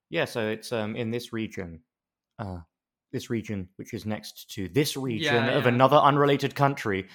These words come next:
Speaker 2: 'Cause we're not expecting you to know about China, the viewer.
Speaker 1: Yeah.
Speaker 2: Um,
Speaker 1: Um, and so he just goes, "Okay, well, um, I won't, I'll never give up my boss, but if you were to look for a man named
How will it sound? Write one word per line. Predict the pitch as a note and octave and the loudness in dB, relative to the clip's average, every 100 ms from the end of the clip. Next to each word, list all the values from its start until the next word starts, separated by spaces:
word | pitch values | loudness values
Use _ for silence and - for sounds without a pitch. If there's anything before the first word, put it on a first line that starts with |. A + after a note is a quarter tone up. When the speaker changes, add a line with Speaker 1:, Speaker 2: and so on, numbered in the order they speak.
| - | -14
Speaker 2:
'Cause | D#3 | -6
we're | D#3+ | -4
not | D#3 C#3+ | -4 -6
expecting | - D#3 - D3 | -10 -12 -12 -14
you | C3+ | -14
to | C#3 | -10
know | C3 | -10
about | C3 B2+ - | -8 -10 -10
China, | C#3+ C3+ B2+ B2 | -10 -10 -10 -14
the | C3+ | -14
viewer. | C3 C#3 B2+ B2+ C3 _ _ _ | -14 -12 -10 -10 -12 _ _ _
Speaker 1:
Yeah. | - A2 F2 - _ _ - | -6 -4 -6 -10 _ _ -10
Speaker 2:
Um, | D3+ C#3+ C#3 C3+ | -8 -8 -12 -10
Speaker 1:
Um, | A#2 F#2+ F#2+ - _ _ _ _ | -8 -8 -10 -16 _ _ _ _
and | C3+ | -8
so | B2+ | -4
he | C3 C#3 | -4 -6
just | A#2+ B2+ - - | -6 -8 -8 -8
goes, | G#2+ F#2 - _ | -8 -8 -14 _
"Okay, | G#2+ A2+ F2+ | -12 -8 -6
well, | F#2 - | -4 -2
um, | F#2 F2+ F2 - _ _ _ _ _ _ | -4 -4 -8 -12 _ _ _ _ _ _
I | A#2 | 0
won't, | A#2+ A#2+ | 2 6
I'll | B2 B2 | 6 4
never | C3 A#2 | 0 -2
give | G#2 | -2
up | G#2 | -4
my | G2+ | -4
boss, | - F2+ - - - | -6 -8 -10 -14 -8
but | F#2+ | -8
if | - - | -8 -10
you | |
were | G2+ - | -10 -8
to | |
look | G2+ G#2 - | -6 -8 -6
for | G#2+ | -4
a | |
man | G2 F#2+ F#2+ | -4 -4 -4
named | F#2+ F#2 F2+ | -6 -6 -8